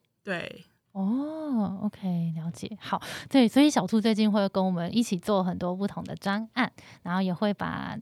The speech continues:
Speaker 2: 他脑袋里面的这些东西跟他过去的经验，然后陪我们一起打造更好的课程跟这些经验。
Speaker 1: 很期待。
Speaker 2: 耶！欢迎小兔的加入。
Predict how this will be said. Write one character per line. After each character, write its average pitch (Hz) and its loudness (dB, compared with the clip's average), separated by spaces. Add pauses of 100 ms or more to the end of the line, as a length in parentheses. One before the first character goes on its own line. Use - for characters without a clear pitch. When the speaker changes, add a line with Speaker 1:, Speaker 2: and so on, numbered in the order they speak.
Speaker 2:
他 190 -4 (220)
脑 165 -4
袋 208 4
里 180 0
面 185 2
的 170 -2
这 170 -4
些 170 -4
东 170 -2
西 - -6
跟 175 -2
他 170 -2
过 175 0
去 180 -2
的 175 -4
经 175 -4
验， - -6
然 175 -4
后 170 -2
陪 170 -4
我 165 -2
们 226 -4
一 226 0
起 196 0
打 156 -6
造 170 -4 (220)
更 196 2
好 170 -10
的 165 -10
课 208 0
程 214 -10
跟 175 -6 (160)
这 196 -12
些 156 -6
经 190 2
验。 190 0 (220)
Speaker 1:
很 175 -16
期 170 -8
待。 185 -4
Speaker 2:
耶！ 208 -2 (720)
欢 302 -4
迎 277 2
小 202 0
兔 247 -6
的 214 -4
加 311 -8
入。 330 -4